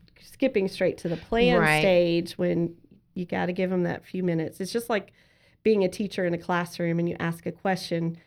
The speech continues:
Speaker 1: You don't want the hands popping up immediately.
Speaker 2: Right.
Speaker 1: You want 'em, okay, nobody can
Speaker 2: Wait,
Speaker 1: raise their
Speaker 2: think about
Speaker 1: hand.
Speaker 2: it.
Speaker 1: Everybody think for a second. Okay, now raise your hand.
Speaker 2: Right.
Speaker 1: Otherwise, you waste all that time with, uh, kids, li-, especially
Speaker 2: Right.
Speaker 1: little ones, just wanna raise their
Speaker 2: Especially
Speaker 1: hand.
Speaker 2: little ones.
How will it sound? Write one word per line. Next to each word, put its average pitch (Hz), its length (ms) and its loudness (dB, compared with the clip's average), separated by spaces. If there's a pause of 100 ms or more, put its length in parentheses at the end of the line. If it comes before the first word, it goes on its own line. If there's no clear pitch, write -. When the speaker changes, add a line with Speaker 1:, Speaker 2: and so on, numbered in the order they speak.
Speaker 1:
You 240 80 2
don't 415 80 6
want 392 120 2
the 202 80 -2
hands 190 360 0 (180)
popping 185 260 -4
up 175 120 -4
immediately. 220 340 4
Speaker 2:
Right. 185 440 6 (300)
Speaker 1:
You 185 100 0
want 175 200 0
'em, - 80 2
okay, 254 220 -2 (220)
nobody 170 280 0
can - 120 2
Speaker 2:
Wait, - 60 4
Speaker 1:
raise 202 120 -2
their 220 80 0
Speaker 2:
think 269 180 2
about 240 80 4
Speaker 1:
hand. 190 380 2
Speaker 2:
it. - 60 -18 (300)
Speaker 1:
Everybody 170 300 0
think - 200 -2
for 196 100 -4
a 190 40 -4
second. 175 460 0 (120)
Okay, 220 180 4
now 220 240 2
raise 180 240 0
your 165 80 -2
hand. 165 280 -4
Speaker 2:
Right. 156 260 -4 (120)
Speaker 1:
Otherwise, 196 300 0
you 202 80 -4
waste 185 260 0
all 185 80 0
that 165 120 0
time 180 200 -4
with, 175 120 -4 (400)
uh, 220 840 0
kids, 202 300 0
li-, 196 120 2
especially 247 420 4
Speaker 2:
Right. 247 80 4
Speaker 1:
little 262 200 10
ones, 208 240 2
just 208 180 -6
wanna 190 160 -2
raise - 220 -2
their - 100 -4
Speaker 2:
Especially 160 420 6
Speaker 1:
hand. 208 220 4
Speaker 2:
little 135 160 2
ones. 135 240 -8